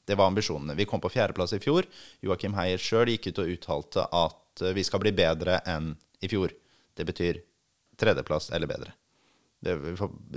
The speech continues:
skjære det ned til sånn, så kan de snakke så mye om utviklingsmål man bare vil. Men det er det, det er det det innebærer. Tredjeplass eller mer, og nå ligger vi på ellevte og kan fortsatt handle på kvalik. Eh,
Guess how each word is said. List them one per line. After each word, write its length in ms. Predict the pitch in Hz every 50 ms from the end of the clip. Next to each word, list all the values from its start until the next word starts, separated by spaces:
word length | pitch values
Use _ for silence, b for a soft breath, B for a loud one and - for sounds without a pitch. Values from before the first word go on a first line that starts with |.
| 76 -
skjære 460 | - - - 110 92 85 69 73 76
det 80 | 98 104
ned 160 | 90 71 71 -
til 120 | 92 82
sånn, 140 | 87 85 90
så 80 | - 90
kan 200 | - - 90 85
de 120 | 87 85
snakke 240 | 85 - 101 87 -
så 80 | - 87
mye 140 | 92 98 92
om 80 | 90 82
utviklingsmål 760 | 76 85 80 - 76 73 - 78 80 80 - - - - 78 82
man 160 | 87 87 85
bare 160 | 90 87 85
vil. 220 | 92 98 101 98 B B B B B B B B B -
Men 100 | 110 98
det 80 | 101
er 100 | 101 90
det, 220 | 95 80 78 71 67
det 100 | 98 101
er 80 | 92
det 160 | 92 87 85 80
det 120 | 80 78
innebærer. 360 | 80 76 69 69 69 71 76 - -
Tredjeplass 460 | 110 107 92 - - - 87 - 92
eller 280 | 87 98 95 92 90 95
mer, 360 | 101 98 98 117 135 147 135 120
og 80 | 117
nå 120 | 113 107 104 95
ligger 200 | 95 82 82 76
vi 80 | 73
på 160 | - - 87 73
ellevte 520 | 76 90 85 - - - - - 82 80 78 76
og 320 | 78 80 78 76 78 76 - _ _ _ b b b b b b b
kan 200 | - 90 85 78
fortsatt 320 | - - 80 - - 76
handle 300 | - 85 80 71 71 76
på 180 | - - 82 76
kvalik. 380 | 76 69 69 73 - - - - b b b b b b b b b b b b b b b b - -
Eh, 760 | 95 104 101 104 104 104 104 104 104 104 104 104 104 104